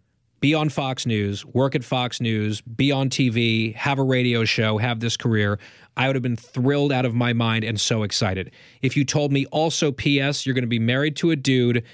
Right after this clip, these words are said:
it'll be going great, you'll have a nice house and a cute dog and loving families and all that stuff. And by the way, it'll be so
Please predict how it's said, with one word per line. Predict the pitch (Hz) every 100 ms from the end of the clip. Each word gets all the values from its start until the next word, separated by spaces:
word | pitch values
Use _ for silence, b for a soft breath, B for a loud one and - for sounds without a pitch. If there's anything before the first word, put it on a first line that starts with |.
| B
it'll | - 117
be | 113
going | 110 131 143 147
great, | 123 131 123 123
you'll | 123
have | 113 110
a |
nice | 110 131 147 -
house | 143 135 131
and | 120
a | 101 _
cute | - 175 147
dog | - 143 139 127
and | 117
loving | 127 139
families | 135 147 131 127 123
and | 123
all | 120 120
that | 113
stuff. | - - 107 104 - b b b b b -
And | 139
by | 147 160
the | 156
way, | 143 143 151
it'll | 147 139
be | 135
so | 123 - 156 156